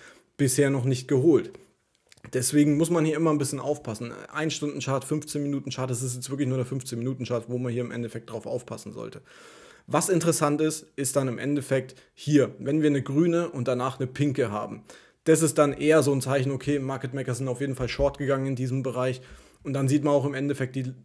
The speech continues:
man versucht immer wieder, auch auf dem fünfzehn Minuten Timeframe seht ihr im Endeffekt hier dieses Lilane, immer wieder diese Range wieder reinzukriegen. Das heißt, der Kurs sollte nicht zu weit ausbrechen, weil dann versucht wird, okay,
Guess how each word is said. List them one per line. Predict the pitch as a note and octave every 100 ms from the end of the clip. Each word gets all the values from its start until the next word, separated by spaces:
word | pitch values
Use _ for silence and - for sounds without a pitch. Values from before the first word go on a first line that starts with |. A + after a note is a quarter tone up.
| _
man | C3+ C3+ B2+
versucht | C3+ B2+ F3 F#3+ -
immer | - D#3+ C#3+
wieder, | D3+ D#3 D#3 D#3
auch | - D3
auf | C#3+
dem | C3
fünfzehn | C3+ D3+ D3+ C#3+
Minuten | C#3+ C#3+
Timeframe | C3 C#3 C3 C3
seht | B2+ B2+
ihr | B2+
im | C3
Endeffekt | C3+ B2+ A#2+
hier | - B2+
dieses | B2 A#2 -
Lilane, | D3 D#3+ D3 C#3+ - - - - _
immer | G#3 F#3 F3
wieder | D#3 D3+
diese | C3+ C3 B2
Range | B2+ C3+ - - _ _ -
wieder | B2+ C3+
reinzukriegen. | A#2+ B2 B2+ B2+ - B2
Das | A2+ C3
heißt, | D3 D3+ C#3+
der | B2
Kurs | D#3 C#3+
sollte | C3+ C#3
nicht | C3 -
zu | B2
weit | A2+
ausbrechen, | C#3 E3 E3+ E3+ D3+
weil | C3+ C3
dann | B2
versucht | B2 C#3+ C#3+
wird, | C3
okay, | A#2+ C#3 C#3